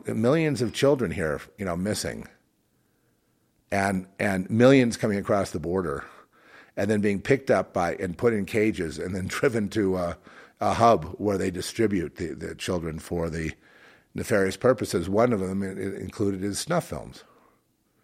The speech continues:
Snuff films are a great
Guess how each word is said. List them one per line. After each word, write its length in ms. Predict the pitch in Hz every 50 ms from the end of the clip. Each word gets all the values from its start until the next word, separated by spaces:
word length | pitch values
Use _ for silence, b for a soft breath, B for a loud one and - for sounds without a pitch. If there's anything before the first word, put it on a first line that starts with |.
| B B B B B B B B B B B B B - -
Snuff 380 | - - - 120 127 143 - -
films 360 | 113 107 107 104 110 110 -
are 220 | 92 92 98 92
a 40 | 92
great 480 | 82 98 95 101 113 139 147 - -